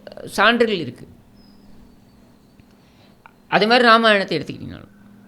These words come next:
அப்ப அந்த ராமாயணம் என்பது நீங்க கற்பனை கதையின்னே வச்சுக்கிறீங்கன்னு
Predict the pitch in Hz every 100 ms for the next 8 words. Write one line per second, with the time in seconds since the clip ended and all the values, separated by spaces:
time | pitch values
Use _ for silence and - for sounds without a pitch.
0 | - - - - - 190 208 196 202 240
1 | 247 240 233 208 175 190 233 208 226 185
2 | 160 190 196 220 226 208 185 190 175 190
3 | 180 180 170 160 165 170